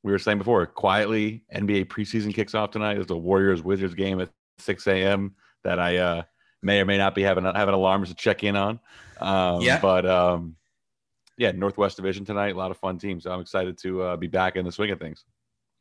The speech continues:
Speaker 2: That's right. We are going to be previewing the Northwest Division. I specifically asked Zach to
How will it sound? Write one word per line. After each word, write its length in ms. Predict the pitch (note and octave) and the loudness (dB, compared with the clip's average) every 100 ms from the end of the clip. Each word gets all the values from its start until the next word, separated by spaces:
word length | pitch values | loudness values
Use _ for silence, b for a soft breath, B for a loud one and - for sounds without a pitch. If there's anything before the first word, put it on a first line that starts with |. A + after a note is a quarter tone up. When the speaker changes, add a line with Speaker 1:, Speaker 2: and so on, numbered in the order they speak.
| _ - | _ -8
Speaker 2:
That's 220 | B2 D3 | -6 -2
right. 260 | D#3 G2+ | 0 -2
We 340 | A2 A2 C#3 D3+ | -4 -2 -2 -2
are 260 | C3+ C3+ | -2 -4
going 280 | B2 C3 C3+ | -4 -4 -4
to 60 | A#2+ | -4
be 120 | B2 | -6
previewing 680 | - B2 A#2 A#2 A#2 A#2+ G#2+ | -4 -4 -2 -2 -2 -4 -6
the 220 | G#2 G#2 | -6 -4
Northwest 880 | G2+ G2+ A2 A#2+ - F#2+ G#2+ G#2+ - | -4 -2 -2 -4 -6 -4 -4 -4 -10
Division. 680 | F#2 G#2+ A#2 A#2 A#2+ A2+ _ B B B | -6 -4 -2 -2 -4 -4 _ B B B
I 360 | G#2 A2 A2+ - | -4 -2 -2 -4
specifically 720 | - B2+ - F3 D#3+ E3+ D3 | -8 -4 -2 0 2 2 2
asked 460 | C3+ D#3 D3+ - A#2+ | 2 4 2 -2 -4
Zach 400 | C3+ C3+ C#3 - | 0 2 0 -4
to 180 | G#2+ | -8